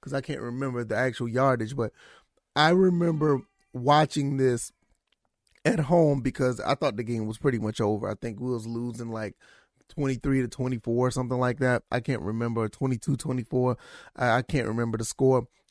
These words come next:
when, what happened, but I know we ended up winning thirty to twenty-four. And, uh, Michael Vick just took off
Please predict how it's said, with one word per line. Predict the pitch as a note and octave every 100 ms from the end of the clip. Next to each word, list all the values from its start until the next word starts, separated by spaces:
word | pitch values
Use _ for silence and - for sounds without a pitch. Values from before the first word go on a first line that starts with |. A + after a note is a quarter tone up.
| -
when, | C3+ C3+ C3
what | - A#2
happened, | C3+ D#3+ C#3+
but | A#2+ -
I | C3
know | D#3
we | E3 D#3
ended | D3
up | C3
winning | B2+ C3 A#2+
thirty | - C#3 C3+ B2 _ -
to | B2
twenty-four. | - C#3+ A#2 F2+ D#2 - - - _ _ _ D3+
And, | D3 C#3+
uh, | C3+ B2+ A2 - - C3+
Michael | C#3 C3+ F3+ A#3 A3
Vick | C3 E3 C#3 -
just | C3 A#2+ - - - -
took | G3 D#3+
off | C3+ - - -